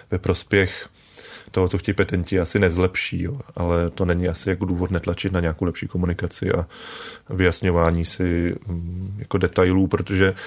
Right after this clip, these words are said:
detail na náklad nádrží Žižkov je stále jako, to jsou jako bloky, jo, že, <laughs> eh, ta podkladová studie, eh, je samozřejmě podrobná, ale jako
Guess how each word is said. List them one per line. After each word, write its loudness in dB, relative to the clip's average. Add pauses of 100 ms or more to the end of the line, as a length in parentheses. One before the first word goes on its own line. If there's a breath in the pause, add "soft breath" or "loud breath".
(240 loud breath)
detail 6
na 6
náklad 4
nádrží 4
Žižkov 0
je 2
stále 4
jako, 2
to -6
jsou -2
jako 0
bloky, 0 (120)
jo, 2
že, 2 (160)
<laughs> -4
eh, 0
ta 0
podkladová 4
studie, 2
eh, -6 (460)
je 0
samozřejmě 4
podrobná, 4
ale 6
jako 2